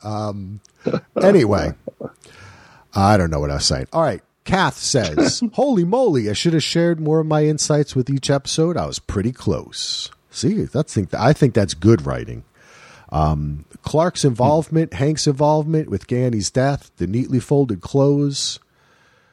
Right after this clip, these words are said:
the grandmother's auntie's two half missing fingers, Blair, the mine, and Talal.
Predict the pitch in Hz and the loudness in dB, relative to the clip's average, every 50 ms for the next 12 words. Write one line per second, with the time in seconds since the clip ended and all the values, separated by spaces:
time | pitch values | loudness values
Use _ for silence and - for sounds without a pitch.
0 | _ _ _ _ - 90 87 78 101 120 135 143 147 147 147 147 147 147 143 131 | _ _ _ _ -6 -6 -4 -2 0 2 2 2 2 2 2 2 2 2 2 2
1 | - 139 139 143 147 - - 151 151 131 - - - - 151 147 127 113 135 139 | 0 0 0 0 -2 -2 -2 -4 -4 -4 -6 -8 -6 -4 -2 -2 0 0 0 0
2 | 131 123 - 151 156 - - 139 120 - - 151 151 147 135 131 107 - - - | 0 0 0 0 0 0 0 -2 -4 -2 0 0 0 0 0 -2 -2 -2 -2 -2
3 | 127 135 147 156 156 156 147 123 110 113 123 139 151 160 165 156 143 - - 120 | 0 2 4 4 2 2 2 0 0 0 0 0 0 0 0 0 0 0 -2 0
4 | 123 147 156 165 175 175 180 180 180 | 0 0 0 0 0 0 0 0 -2